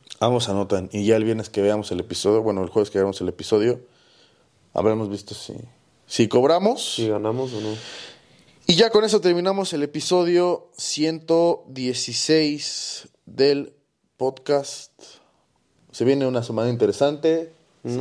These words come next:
Speaker 2: muy buena.
Speaker 1: Última semana de fase, última fase de grupos, jornada de fase de grupos en la
Speaker 2: Final de
Speaker 1: Champions.
Speaker 2: ida.
Speaker 1: Final de ida, y el viernes ya sabremos más o menos cómo, qué equipos clasificaron a octavos.
Speaker 2: Final de vuelta el fin de.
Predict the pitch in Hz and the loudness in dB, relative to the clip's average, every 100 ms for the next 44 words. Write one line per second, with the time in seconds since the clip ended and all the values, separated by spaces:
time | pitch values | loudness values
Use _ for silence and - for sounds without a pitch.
0 | 131 120 113 110 107 110 - 156 156 151 | -2 0 2 0 -2 -12 0 2 2 -2
1 | 135 131 139 139 127 143 - 135 139 139 | -2 0 0 2 2 0 0 -2 -2 -4
2 | 147 120 127 123 123 147 175 196 196 190 | -2 -2 -4 -2 0 2 2 2 2 0
3 | - - 135 143 139 135 - 123 156 175 | -14 -12 -6 -6 -4 -6 -4 0 0 0
4 | 160 143 123 117 - 175 123 185 185 127 | 0 0 0 -2 0 0 0 2 2 0
5 | 143 151 151 _ _ _ _ _ _ - | -4 -4 -6 _ _ _ _ _ _ -4
6 | 123 151 147 143 151 160 160 139 117 123 | 0 2 2 0 2 0 0 -8 -10 -8
7 | 127 120 117 110 110 113 110 - 113 110 | -4 0 0 0 -2 -4 -6 -8 -4 -4
8 | 104 110 110 107 - 113 110 - _ - | -4 -4 -4 -6 -2 -2 -2 -6 _ 0
9 | 143 151 - 127 110 101 - 113 113 104 | 2 0 -6 -4 -2 -4 0 0 0 -4
10 | - 165 190 - - - 117 117 113 110 | 2 4 4 0 -10 -12 -4 0 0 0
11 | 113 113 107 107 135 143 147 | 0 -2 -6 -4 -6 -6 -8